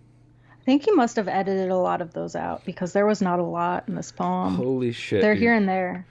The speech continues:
Speaker 2: In this
Speaker 1: Like,
Speaker 2: one?
Speaker 1: and I, 'cause I was reading the, I, I was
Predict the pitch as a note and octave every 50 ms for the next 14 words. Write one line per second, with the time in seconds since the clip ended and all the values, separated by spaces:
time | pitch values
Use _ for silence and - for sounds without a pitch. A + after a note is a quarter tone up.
0 | - _ - G#2+ G#2 G2 G#2 A#2 - A3+ B3 B3+ C4 - A#3+ B3 A#3+ B3 A#3+ -
1 | - A#3+ A3+ C4 B3+ C#4 D#4 D4+ - B3 G#3 G#3+ A3+ A#3 A#3+ A3 A#3+ A#3 A#3 A3+
2 | A3+ A3 A3 A3 G#3+ G3+ G3+ G3+ G3 F#3+ F#3+ F#3 F3+ E3+ - - - - - -
3 | G3+ G#3 F#3+ - - G#3+ G#3+ G#3 F#3 G#3+ G3+ F#3 -